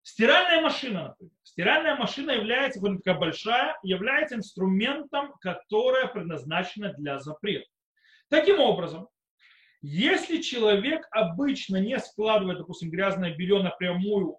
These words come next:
в будние дни напрямую, постоянно прямо в машину, э, пока их не включат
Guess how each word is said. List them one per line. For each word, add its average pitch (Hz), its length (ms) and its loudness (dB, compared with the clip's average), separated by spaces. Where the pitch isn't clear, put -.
в 147 200 -16
будние 180 380 -4
дни 190 140 -2
напрямую, 175 440 -4
постоянно 170 540 -6
прямо 165 320 -4
в 139 40 -12
машину, 107 540 -14
э, 165 840 0
пока 180 360 2
их - 140 -8
не 156 80 -10
включат - 500 -12